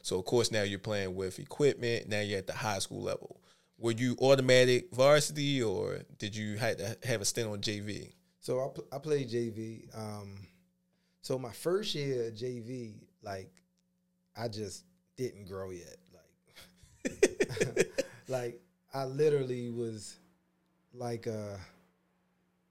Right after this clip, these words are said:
Speaker 2: probably like a, I looked like a, a sixth or seventh grader in the ninth grade. Um, like, I was late for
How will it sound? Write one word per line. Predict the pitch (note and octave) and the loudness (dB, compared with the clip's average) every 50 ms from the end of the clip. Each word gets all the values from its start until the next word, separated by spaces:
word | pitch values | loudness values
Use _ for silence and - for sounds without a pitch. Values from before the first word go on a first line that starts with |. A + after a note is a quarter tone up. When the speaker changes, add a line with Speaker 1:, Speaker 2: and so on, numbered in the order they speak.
| _ _ _ _ _ | _ _ _ _ _
Speaker 2:
probably | - B2 A#2+ A#2 A2 A#2 | -4 -2 -2 -2 -2 -2
like | A2 A2 A2 G2+ G#2 | -4 -4 -6 -6 -6
a, | G2+ G2 F#2 - - - - _ _ - _ _ _ _ _ _ _ _ _ _ _ _ _ _ - | -8 -8 -8 -12 -20 -20 -20 _ _ -20 _ _ _ _ _ _ _ _ _ _ _ _ _ _ -10
I | A2 | -6
looked | A#2+ C3 B2 B2+ | -4 -4 -4 -4
like | B2 A#2 A2 | -8 -10 -10
a, | A2 G#2 F#2+ - - | -10 -14 -14 -14 -10
a | G2+ | -8
sixth | - - - C#3+ C#3 - - | -6 -4 -4 -4 -4 -6 -8
or | A#2+ | -6
seventh | G#2+ - - - C3+ B2+ C3 A2+ G2 | -4 -2 -2 -2 -2 -2 -8 -12 -8
grader | A#2 A#2+ A#2+ A#2 A2+ A2 G#2+ - G#2 | -6 -6 -4 -4 -6 -8 -10 -10 -10
in | G#2+ | -12
the | A2 | -10
ninth | A2 A#2 A#2+ A#2 A2+ F#2+ G2+ | -8 -8 -8 -8 -10 -10 -10
grade. | G#2+ G#2+ G#2 G2+ G2 F2+ - _ _ _ _ _ _ _ _ _ _ _ _ _ _ - | -10 -10 -10 -10 -14 -18 -20 _ _ _ _ _ _ _ _ _ _ _ _ _ _ -10
Um, | A#2 A#2 A2+ A2 G#2 G2 G2 A2 - - _ | -8 -8 -6 -8 -8 -10 -10 -12 -12 -14 _
like, | - A2+ G#2+ G#2+ G#2+ - | -8 -6 -6 -6 -4 -2
I | B2 C3+ | -2 -2
was | A#2+ A#2+ G2 G2 | -2 -2 -8 -4
late | B2+ C#3+ D3 D3 - | -4 -4 -4 -4 -8
for | - | -16